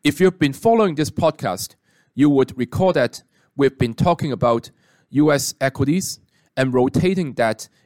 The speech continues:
into D M I G corporate bonds, I E the barbell approach that I mentioned above. Moreover, perhaps it's time for you to reconsider rotating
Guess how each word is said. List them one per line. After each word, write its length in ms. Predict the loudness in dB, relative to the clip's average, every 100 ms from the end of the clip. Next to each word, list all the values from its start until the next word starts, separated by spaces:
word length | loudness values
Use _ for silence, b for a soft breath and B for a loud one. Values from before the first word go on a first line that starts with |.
| -8
into 260 | -6 -4
D 320 | -6 -2 0 0
M 160 | -2 -6
I 160 | -4 -4
G 240 | -4 -8
corporate 420 | -6 -8 -6 -8 -2
bonds, 460 | -2 -2 -14 -20 _ _ _ -4
I 220 | -2 0
E 180 | 0 -2
the 80 | -4
barbell 540 | -6 -4 -4 -2 -4
approach 500 | -6 -10 -8 -8 -8
that 140 | -10 -10
I 40 |
mentioned 380 | -12 -14 -16 -14
above. 420 | -6 -6 -6 -18 _ _ _ _ _ _ _ _ _ _ _ _ _ _ _
Moreover, 540 | 0 4 4 4 2 -2 _ _ _ _
perhaps 300 | 2 2 2
it's 140 | -2 -2
time 260 | 0 0
for 140 | 0 2
you 160 | 2
to 100 | 2
reconsider 800 | 2 0 0 -6 -2 0 0 -2 -8 -4
rotating 680 | -2 0 0 0 -4 -12